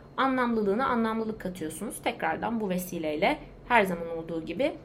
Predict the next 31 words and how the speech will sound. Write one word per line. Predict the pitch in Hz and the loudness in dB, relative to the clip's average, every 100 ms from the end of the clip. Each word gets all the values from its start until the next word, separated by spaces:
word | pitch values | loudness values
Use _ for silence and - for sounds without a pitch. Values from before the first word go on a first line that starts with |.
| - | -8
teşekkür | 226 175 165 180 | -6 -6 -6 -2
ediyor | 170 190 254 240 | -2 0 -2 2
ve | 240 - - | 0 0 -6
konuya | 220 165 208 | -4 -2 -2
giriyorum. | 302 196 165 151 - - - - | -2 -4 -4 -6 -10 -16 -12 0
Her | 554 359 | 2 4
neyse, | 202 - 254 - - - | 2 2 0 -2 -8 -8
bu | 285 392 | -4 2
date'imde | 370 403 392 381 262 196 214 - | 4 4 2 0 4 4 4 0
konuşurken | 285 311 381 - 190 208 - - - | -4 -4 -6 4 4 4 -2 -10 -6
mekandan | 320 370 302 269 269 | -2 4 4 4 2
kalktık, | 277 247 208 - | 2 0 -4 -8
yürüyoruz | 285 262 285 370 | 0 2 2 -2
ve | 370 | -2
bana | 370 | -2
şöyle | 381 359 311 311 | 0 0 0 0
bir | |
şey | - | -4
söyledi. | - - - - - - - - | -6 -8 -10 -10 -14 -16 -18 0
"Ya | 254 254 | 2 4
sen | - 370 381 392 - - - | 6 6 4 -2 -12 -14 2
kendini | 269 285 370 | 4 4 -2
çok | 427 - | -4 -2
gömüyorsun | 240 277 359 - 247 | -2 -2 -4 -2 -2
ama | 508 190 180 - - - - - - - - - - | 0 0 0 -8 -18 -20 -20 -20 -20 -20 -20 -10 -6
o | |
kadar | 262 523 440 | 0 2 2
da | - | 0
kötü | 226 208 | -2 0
değilsin." | 190 180 127 123 - - - - - - - - - - - - - - - | -2 -2 -10 -12 -16 -20 -20 -20 -18 -18 -18 -18 -18 -18 -18 -18 -20 -20 -14
Şimdi | - 254 185 | -2 2 2